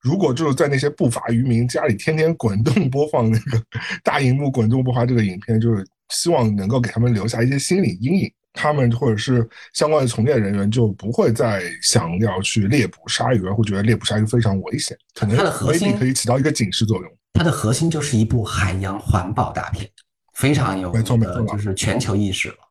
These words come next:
Speaker 1: 因为我的确觉得鲨鱼挺可怜的，在一定意义上，我觉得特别取了鱼翅之后。所以，嗯，你们一定要小心，
Speaker 2: 这
Speaker 1: 就是你们取鱼翅的时候可能会被五头鲨给啃死。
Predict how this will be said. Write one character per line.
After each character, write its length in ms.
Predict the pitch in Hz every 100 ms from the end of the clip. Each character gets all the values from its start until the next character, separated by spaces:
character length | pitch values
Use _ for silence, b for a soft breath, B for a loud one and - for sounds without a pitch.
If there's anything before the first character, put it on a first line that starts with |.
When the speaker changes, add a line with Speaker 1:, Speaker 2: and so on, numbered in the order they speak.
| _ _ _ -
Speaker 1:
因 80 |
为 60 | 170
我 240 | 151 107
的 220 | 104 - 117
确 160 | 165
觉 100 | 120
得 80 | 117
鲨 180 | 117 120
鱼 180 | 107 104 -
挺 240 | 95 95
可 200 | - -
怜 100 | 78
的， 80 | 80
在 160 | - 127
一 40 |
定 140 | 110
意 140 | 107 98
义 100 | 95
上， 180 | 110 95
我 80 |
觉 40 | 92
得 80 | 104
特 140 | 120
别 100 | 113
取 220 | 107 -
了 40 | 85
鱼 60 | _
翅 160 | - -
之 120 | -
后。 180 | - - _ _ B B -
所 180 | 123
以， 160 | 139 135 - _ _
嗯， 240 | 120 123 - _ -
你 160 | 127
们 240 | 131 135 139 180
一 140 | 139 131
定 100 | 143
要 160 | 127
小 180 | 117 95
心， 240 | 107 135 - -
Speaker 2:
这 80 | 135
Speaker 1:
就 40 |
是 120 | 120
你 100 | 110
们 140 | 98 127
取 160 | -
鱼 120 | 98 117
翅 140 | -
的 60 | 117
时 80 | 110
候 60 |
可 100 | -
能 80 | 95
会 100 | 117
被 80 | 110
五 200 | 104 -
头 180 | - 110
鲨 140 | 117
给 80 | 101
啃 220 | - - 87
死。 200 | 117